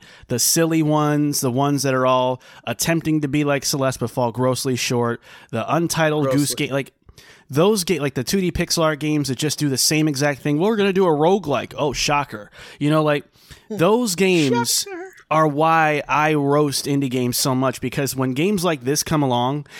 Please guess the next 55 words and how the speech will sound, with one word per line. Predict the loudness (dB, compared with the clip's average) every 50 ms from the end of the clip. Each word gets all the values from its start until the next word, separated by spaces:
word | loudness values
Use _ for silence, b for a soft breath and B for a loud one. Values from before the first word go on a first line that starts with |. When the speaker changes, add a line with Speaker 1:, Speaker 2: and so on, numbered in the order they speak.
| B B
Speaker 1:
it's | -4 -4 -2 0
like, | -2 -2 -2 -4 -8
th-, | -12 -12 -12 -8 -2
guys, | 0 2 2 2 0 0
that's | 0 0 0 0 0
what | 0 0
I | 2 2
mean. | 2 2 0 0 -2
This | -2 -2 0
is | 0 0
the | 0
game | 0 0 0
I'm | 0 0
talking | 0 -2 -2 -2 -4 -8 -10
about. | -8 -6
Speaker 2:
Yeah, | -6 -6 -6 B B B B B
yeah. | -2
Speaker 1:
This | 0 0 0
is | 0 0
what | 0 0
you | 0 0
should | 0 0 0 0
be | 0 -2
striving | -2 0 0 2 2 2 2 2 0 -2 -4
for. | -4 -6 -8 -8 -8 -12 -14 _ -6
Like, | -6 -6 -4 -2
break | 0 0 0 0 -2 -6 -8 -4
some | -2 -2 -2 -2
conventions. | -2 -2 -2 -2 0 0 0 0 0 -2 -4 -4 -4 -4
If | -4 -2
you're | 0 2
an | 2 2
indie | 2 0 0 0
game | 0 0 2 2 2 2
and | 0 0
you | 0 0
have | 0 -2 -2
a | -2
budget, | 0 0 0 0 0 0 -2 -2
blah, | -2 -2 -2
blah, | -2 -2
blah, | -2 0 0
I | 0 0
get | -2 -4 -4 -4 -6
that. | -8 -10 -10 -12 -14 B B B B B B B
But | B -2 0
you | 0 0
can | 0 0 0 0
still | 2 2 2 2 2
be | 0 -2 -4
creative | -4 -2 0 0 2 2 2 0 0 0
within | -2 -2 -2 -2 -2 0 0 0
your, | -2 -2
your | -2 -2 -2 0
means. | 0 2 2 2 0 0 -2 -4 -4 -4 -6